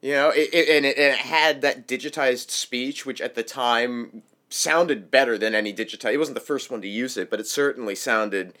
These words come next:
far better than any of the other ones up to that point. That Rise from Your Grave, that's what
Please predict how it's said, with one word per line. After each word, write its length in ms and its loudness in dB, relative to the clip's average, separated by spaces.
far 680 2
better 440 2
than 280 -2
any 280 0
of 120 -4
the 120 -4
other 220 0
ones 380 -6
up 160 -2
to 80 -12
that 240 -4
point. 400 -8
That 180 2
Rise 340 4
from 220 -8
Your 140 -6
Grave, 760 0
that's 420 0
what 280 0